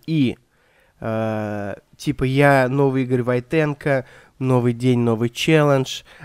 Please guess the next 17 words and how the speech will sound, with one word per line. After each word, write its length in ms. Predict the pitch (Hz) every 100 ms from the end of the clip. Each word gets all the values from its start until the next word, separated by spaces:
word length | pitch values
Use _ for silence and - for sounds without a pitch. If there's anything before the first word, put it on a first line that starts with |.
| -
э, 400 | 120 117 113 110 -
типа, 260 | - 120 127
нужно 320 | 135 131 123
топить, 640 | - 127 - 156 151 -
нужно 240 | 123 120 127
топить, 640 | 135 123 - 143 131 -
нужно 280 | 120 113 120
топить, 640 | - 127 - 147 139 - - - -
нужно 260 | 135 127 131
добиваться, 720 | 123 123 127 131 143 135 -
нужно 480 | 127 127 131 127 120 - - - _
там, 380 | 135 127 123 117 _ _ _
тюх, 400 | - 143 131 -
нужно 340 | 131 131 123 127
делать, 560 | 120 139 139 131 127
делать, 380 | 120 131 127 123
делать». 560 | 120 139 139 127 -